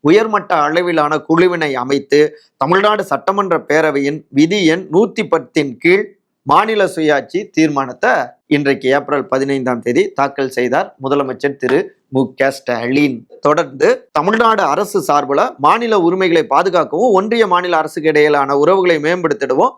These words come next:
இதற்காகவே ஓய்வு பெற்ற நீதிபதியான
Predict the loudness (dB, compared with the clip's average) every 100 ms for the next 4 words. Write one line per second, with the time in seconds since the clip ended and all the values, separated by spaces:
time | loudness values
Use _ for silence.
0 | 0 0 2 0 0 0 0 0 -2 -8
1 | 0 4 4 2 0 -2 0 2 2 0
2 | -2 0 0 0 0 0 0 -2